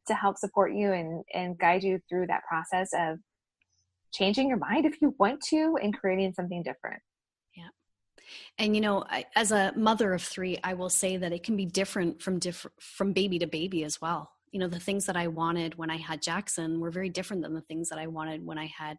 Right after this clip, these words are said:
Speaker 2: Cole, for example. So, and that's okay too.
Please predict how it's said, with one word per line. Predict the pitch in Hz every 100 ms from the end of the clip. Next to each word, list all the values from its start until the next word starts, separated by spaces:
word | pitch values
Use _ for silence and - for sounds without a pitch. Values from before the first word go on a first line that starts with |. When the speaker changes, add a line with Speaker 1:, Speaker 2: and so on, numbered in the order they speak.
| -
Speaker 2:
Cole, | 247 240 - _
for | - 87
example. | - - 160 156 147 -
So, | - 190 196 - - - - -
and | 226
that's | 226 254
okay | 277 - 233
too. | - 294 247 160